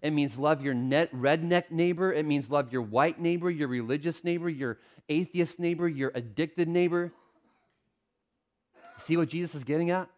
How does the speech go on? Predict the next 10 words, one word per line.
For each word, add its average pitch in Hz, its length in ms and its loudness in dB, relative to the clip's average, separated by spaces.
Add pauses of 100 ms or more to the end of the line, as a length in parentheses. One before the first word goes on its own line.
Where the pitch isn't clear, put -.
(800)
It, 139 160 0
it's, - 300 -6
it's - 200 -6
love 165 440 2 (120)
your 151 480 -2 (320)
neighbor. 135 560 0 (840)
Jesus 165 280 0
did 151 180 -2
not 160 400 2
put 185 260 2